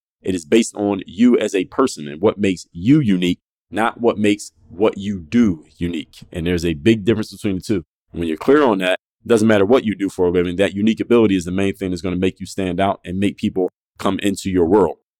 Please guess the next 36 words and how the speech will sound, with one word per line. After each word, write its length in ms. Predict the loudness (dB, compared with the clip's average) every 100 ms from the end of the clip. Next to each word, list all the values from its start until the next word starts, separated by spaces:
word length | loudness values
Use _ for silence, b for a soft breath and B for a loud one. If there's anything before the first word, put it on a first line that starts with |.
| _
Another 320 | -10 -2 0 0
piece 240 | -2 -6
of 60 | -4
my 440 | -2 0 0 -4 _ _
unique 340 | -16 -4 -2 -2
ability 400 | 2 4 4 -2
from 200 | -10 -4
what 140 | 0
I 300 | 0 0 -4 -10
explained 420 | -14 -4 0 0
there 100 | 0
now 140 | -2 -2
that 80 |
I'm 80 | -4
talking 280 | -2 -2 0
about 200 | -2 -2
it 120 | -2
is 240 | -2 -4 -4 _ _ -6
just 180 | -6 0
the 80 | 2
way 240 | 4 4
that 120 | 6
I 100 | 4
deliver 340 | 4 4 4 4
what 140 | 4
I 80 | 2
deliver. 340 | 4 0 -2
People 280 | -4 -2 2
like 200 | 2 2
the 80 | -2
fact 260 | 0 0 0
that 120 | 2
I 360 | 4 4 2 0
look 200 | -2 -2
at 100 | 0
things 440 | 2 2 0 -4